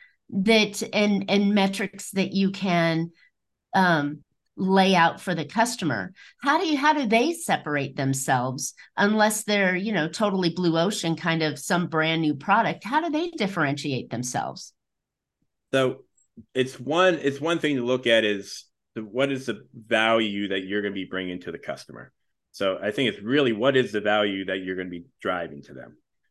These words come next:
Speaker 2: And it's, say you're gonna be selling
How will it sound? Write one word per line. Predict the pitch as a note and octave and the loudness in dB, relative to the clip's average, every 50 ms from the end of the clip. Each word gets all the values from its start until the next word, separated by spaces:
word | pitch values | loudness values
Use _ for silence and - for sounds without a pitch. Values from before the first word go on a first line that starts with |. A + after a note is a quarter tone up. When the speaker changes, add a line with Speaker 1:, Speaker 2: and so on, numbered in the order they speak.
| _ _ _ _ - | _ _ _ _ -6
Speaker 2:
And | - A2 G#2+ G2+ G#2 G2+ G2+ G2 G2 G2 F#2+ F2 - - | -2 0 0 2 2 2 2 2 2 0 -2 -6 -8 -6
it's, | A2 G#2+ G2+ - - | -4 -4 -4 -4 -8
say | - - - - - - - A2+ A2 G#2+ G#2+ G#2+ G#2 G#2 | -16 -16 -16 -16 -8 -2 2 4 6 6 6 6 4 2
you're | G2+ G2 F#2+ G2+ G2+ G2+ G2 G2 G2 G2 | 2 0 -2 -2 -2 0 0 -2 -2 -2
gonna | - G2+ G2+ | -4 -4 -4
be | F#2+ G2 G2 | -4 -6 -8
selling | G2 - - A2 G2+ G2+ G2+ G2+ G2 F#2+ F#2+ F#2+ F#2+ G2 F#2 | -8 -6 -2 -2 0 0 -2 -2 -4 -4 -4 -6 -8 -10 -12